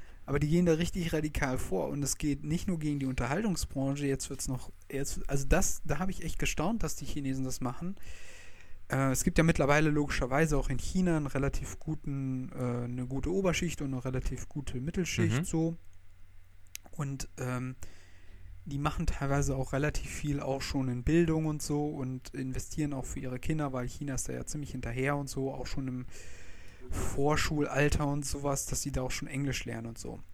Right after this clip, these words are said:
Speaker 1: Und da gibt's halt Eltern, die bezahlen für ihre Kinder beispielsweise, ähm, im Grundschulalter Nachhilfe im Englischunterricht.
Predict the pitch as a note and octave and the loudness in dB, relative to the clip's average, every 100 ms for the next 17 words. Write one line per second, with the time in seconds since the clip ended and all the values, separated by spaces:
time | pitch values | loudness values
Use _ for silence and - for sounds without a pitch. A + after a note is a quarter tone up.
0 | - D3 C#3 B2+ B2 C3+ D#3 - C3 B2 | -8 -4 -2 -2 -6 -4 -4 0 0 0
1 | F3 A3+ G3+ F3+ D#3 C#3+ - C#3+ C#3 D3 | 2 2 2 0 0 -2 0 2 2 0
2 | - - B2 A#2+ - F3+ F3+ F3 F3+ E3+ | -4 -4 -4 -2 2 2 2 2 2 0
3 | G3+ - - - - C#3 C#3+ C3+ C#3 C#3 | -2 -4 -4 -6 -2 0 0 2 2 2
4 | C#3 - - - - - - - C3+ C3 | -2 -8 -12 -8 -6 -6 -6 -4 -2 0
5 | B2+ C3+ B2 A#2+ - F3+ - D#3 C#3 C#3+ | 0 -4 -4 -4 0 2 2 0 -2 0
6 | D3 - C#3 C3+ C3+ C3+ A#2+ C#3 - D3 | 2 2 0 -2 -4 -2 0 0 2 2
7 | C#3 C#3+ C3 B2+ C#3 C3+ C#3 B2 A#2+ G#2+ | 2 0 -2 -2 0 0 0 -2 -4 -8
8 | G#2 - | -10 -12